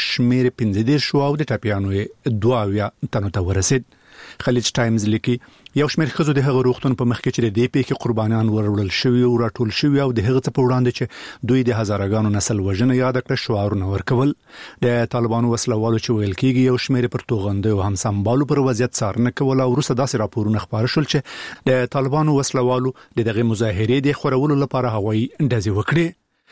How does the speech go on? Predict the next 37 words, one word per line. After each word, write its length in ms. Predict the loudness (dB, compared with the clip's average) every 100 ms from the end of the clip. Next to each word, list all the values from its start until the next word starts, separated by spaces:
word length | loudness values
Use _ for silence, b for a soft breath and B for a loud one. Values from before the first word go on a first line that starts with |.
| B B
د 120 | 0 2
ورځپاڼې 340 | 2 0 -2 0
په 40 | 0
لیکنه 280 | 0 0 2
یې 140 | 2
وایي، 160 | 2 2
انتحاري 400 | 0 0 0 2
د 100 | 0
دغه 180 | 0 -2 -2
ښوونیز 420 | -2 0 2 0 0
مرکز 320 | -2 -2 -2
دننه 260 | 0 0 0 0
داسې 180 | -2 0 0
مهال 200 | 2 0 2
ځان 120 | 0 0
ته 80 | -2
چاودنه 360 | -2 0 2 2
ورکړه 260 | 0 -2 -2
چې 60 | -4 B B B
په 220 | -2 -2 -2
سلګونو 420 | -2 0 2 2 2
زده 120 | 0 0
کوونکو 300 | 0 2 0
د 60 | -4
کانکور 500 | -4 -6 -2 0 0 0 -2
ازمیښتي 540 | 0 0 -2 -2 -4 -2 -2
ازموینه 500 | -2 -2 0 0 -2
ترسره 280 | -4 -2 -2 -2
کوله. 280 | 0 2 0 -2 _ B B B -2
د 100 | 0
دغه 140 | 0 0
برید 160 | -2 0
ډېری 340 | 0 0 0
تلفات 340 | 0 0 -2 -2
په 80 | 0
همدې 400 | 0 0 0 0 -2
اقلیت 380 | -4 -4 -6